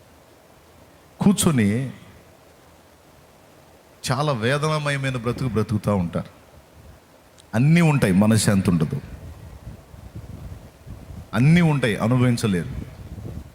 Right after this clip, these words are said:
భయంకరమైన శాపాన్ని ఈడుస్తూ ఉంటారు బ్రతుకులో.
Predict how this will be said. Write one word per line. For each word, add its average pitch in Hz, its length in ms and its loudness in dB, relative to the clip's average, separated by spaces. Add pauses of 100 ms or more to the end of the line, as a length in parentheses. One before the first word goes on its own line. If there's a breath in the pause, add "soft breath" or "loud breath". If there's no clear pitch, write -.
(260)
భయంకరమైన 123 640 0
శాపాన్ని 113 580 -2
ఈడుస్తూ 110 400 -4
ఉంటారు 95 320 -4
బ్రతుకులో. 87 480 -4